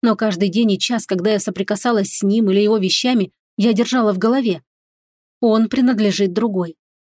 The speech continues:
Он законный муж моей хозяйки и скоро станет отцом её дочери».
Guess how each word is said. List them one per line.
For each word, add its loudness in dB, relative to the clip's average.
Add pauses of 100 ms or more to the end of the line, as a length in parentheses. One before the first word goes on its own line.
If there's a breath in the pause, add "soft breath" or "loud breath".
(180)
Он 4
законный 2
муж 0
моей 0
хозяйки -2
и -4
скоро -2
станет 0
отцом 0
её 2
дочери». -2